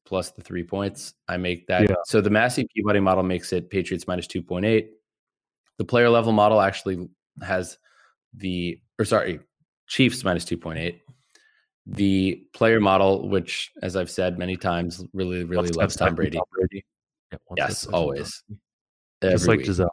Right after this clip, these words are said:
Speaker 2: Wants to have sex
Speaker 1: Home
Speaker 2: with Tom
Speaker 1: or
Speaker 2: Brady.
Speaker 1: road, doesn't
Speaker 2: Or maybe
Speaker 1: matter.
Speaker 2: Bridget Moynihan. Anyways.
Speaker 1: Off of a bye week, in the wind, um, doesn't really matter. No, so
Speaker 2: <laughs>
Speaker 1: that makes Bra-, uh,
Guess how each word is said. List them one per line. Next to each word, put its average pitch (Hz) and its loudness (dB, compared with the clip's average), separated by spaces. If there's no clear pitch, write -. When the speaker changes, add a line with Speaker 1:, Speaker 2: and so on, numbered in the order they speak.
Speaker 2:
Wants - -20
to - -18
have 90 -8
sex 107 4
Speaker 1:
Home 107 6
Speaker 2:
with 107 4
Tom 101 0
Speaker 1:
or 98 6
Speaker 2:
Brady. - 6
Speaker 1:
road, 90 0
doesn't 92 2
Speaker 2:
Or 104 4
maybe 110 8
Speaker 1:
matter. 95 6
Speaker 2:
Bridget - -4
Moynihan. 90 -6
Anyways. 95 4
Speaker 1:
Off 104 4
of 107 -2
a 104 -2
bye 117 4
week, 120 4
in 92 -4
the 87 -4
wind, 123 4
um, 87 -6
doesn't 117 2
really 104 0
matter. 65 -8
No, 107 2
so 107 2
Speaker 2:
<laughs> 95 -4
Speaker 1:
that 120 2
makes - -6
Bra-, 107 2
uh, 98 0